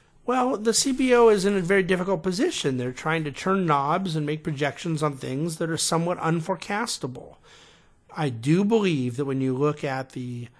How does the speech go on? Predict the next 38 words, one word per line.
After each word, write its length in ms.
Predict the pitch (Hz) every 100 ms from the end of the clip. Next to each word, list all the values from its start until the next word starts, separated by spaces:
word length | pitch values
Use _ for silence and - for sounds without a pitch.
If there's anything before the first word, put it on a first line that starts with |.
| _ _
dynamic 460 | 135 131 151 202 214
scoring 800 | - - 175 165 165 156 165 156 - _
of 180 | 127 123
this 220 | 165 190
type 180 | - 185
of 100 | 180
stimulus, 680 | - 156 147 139 139 - -
the 140 | - 135
automatic 540 | 139 156 151 143 135
math 440 | 135 151 190 196 -
of 120 | 147
the 80 | 147
tax 360 | 165 165 -
cuts 320 | - 156 156
coming 360 | - 147 135 123
back 420 | 123 147 170 -
into 240 | 165 156 143
the 260 | 135 127 - - - _
private 380 | - 185 185 165
sector, 500 | 180 156 - 156 151
and 240 | 147 143
then 140 | 147 143
a 40 |
supply 500 | - 131 - 165 170
side 420 | 160 185 156 139
effect, 720 | 123 - - 135 - - - - - - - - _
I 60 | 156
think 160 | 143
you're 100 | 135
gonna 180 | 131 135
see 400 | 127 151 135 123 - -
meaningful 920 | 151 151 170 156 139 - 127 123 123 - _ -
increase 520 | 170 175 196 185 -
to 80 | 156
G 180 | 151 180
D 80 |
P 240 | 190 233 220
growth, 540 | 170 131 131 127 -